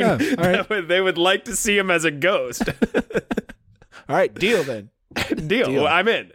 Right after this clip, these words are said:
Speaker 2: Yeah. If, no, for real, I want you to do this. <laughs>
Speaker 1: Then they had a sweet moment with it, talking about his wedding ring.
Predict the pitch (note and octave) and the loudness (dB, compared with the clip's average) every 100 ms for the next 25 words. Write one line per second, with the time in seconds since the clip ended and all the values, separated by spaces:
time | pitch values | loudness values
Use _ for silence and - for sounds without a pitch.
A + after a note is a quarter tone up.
0 | - C#3 D#3+ F#2+ - G#2+ C#3+ C#3+ C3 C3+ | -10 -2 0 -2 -6 -12 -2 0 0 0
1 | C3+ C#3 G#2+ G#2+ A2+ A#2 - G#2 F#2 F#2+ | 2 2 2 0 0 -2 -4 -8 -8 -10
2 | - - - - D3+ - A2+ C#3 C3+ A2+ | -14 -14 -14 -10 -12 -10 -4 -2 0 0
3 | - A#2 G#2 G2 G2+ G2 F#2+ A2 F#2 A2 | 0 -2 0 -2 -2 -2 -4 -6 -6 -4
4 | G#2 G2+ G2 F2+ F#2 F#2+ F#2+ F#2+ F#2 F#2 | -2 -2 -2 -4 -4 -4 -2 -4 -4 -4
5 | F2 | -8